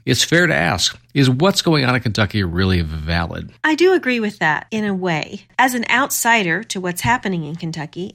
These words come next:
Speaker 2: I cannot judge what is happening in the hearts and minds of the people that are actually there.
Speaker 1: Yeah.
Speaker 2: For me to sit outside of that bubble or to sit outside of that auditorium across the country and make a judgment call about what's going on is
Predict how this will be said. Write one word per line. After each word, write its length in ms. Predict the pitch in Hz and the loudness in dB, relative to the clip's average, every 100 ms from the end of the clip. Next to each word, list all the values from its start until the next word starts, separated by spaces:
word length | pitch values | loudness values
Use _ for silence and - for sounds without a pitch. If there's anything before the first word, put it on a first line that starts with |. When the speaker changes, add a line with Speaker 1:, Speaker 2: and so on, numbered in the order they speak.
| _ | _
Speaker 2:
I 160 | 233 294 | -4 -4
cannot 680 | 254 185 175 190 190 - 185 | -4 -2 -2 0 -2 -2 -6
judge 680 | 196 170 156 175 - - - | -4 -2 -4 -6 -8 -8 -12
what 540 | 185 190 180 - - - | -6 -2 -2 -2 -10 -8
is 120 | 180 | -8
happening 400 | - 175 180 170 | -6 -6 -4 -8
in 80 | - | -8
the 40 | 175 | -8
hearts 300 | 180 170 170 | -6 -6 -8
and 80 | |
minds 260 | 156 156 - | -8 -8 -10
of 80 | 185 | -16
the 60 | |
people 260 | - 175 - | -14 -12 -10
that 140 | 104 | -12
are 80 | 107 - | -12 -12
actually 300 | - - - | -6 -6 -6
there. 320 | - - - - | -8 -8 -8 -10
Speaker 1:
Yeah. 160 | 113 87 | -8 -8
Speaker 2:
For 240 | - 226 | -8 -4
me 320 | 214 240 269 | -2 -2 -2
to 160 | 262 220 | -2 -4
sit 260 | - 220 208 | -4 0 2
outside 680 | 180 - - - 226 240 | 0 -2 -6 0 2 2
of 140 | 254 240 | -2 -2
that 360 | 196 190 - | -2 -2 -4
bubble 500 | 196 185 175 160 233 - | -4 -4 -4 -6 -10 -14
or 60 | 180 | -10
to 100 | 185 | -8
sit 180 | - 185 | -2 -2
outside 520 | - - - 208 214 | -2 -6 0 0 0
of 80 | 208 | 0
that 200 | 190 - | 0 0
auditorium 800 | 185 180 190 175 170 156 180 208 | -6 -6 -6 -4 -4 -4 -6 -6
across 400 | 190 202 196 196 | -6 -2 -2 -2
the 80 | - | -6
country 520 | 175 196 185 165 170 - | -6 -6 -4 -6 -8 -8
and 180 | 196 202 | -4 -2
make 400 | 214 208 208 - - | 0 -2 -4 -16 -10
a 220 | 190 180 | -6 -6
judgment 500 | 160 208 220 214 - | -2 -2 -2 -6 -8
call 460 | - 165 151 - - | -8 -8 -8 -10 -12
about 380 | 185 180 175 190 | -8 -4 -4 -4
what's 260 | 190 190 | -6 -6
going 300 | - 180 165 | -6 -4 -4
on 340 | 165 165 160 - _ | -4 -8 -10 -14 _
is 200 | 233 233 | -2 0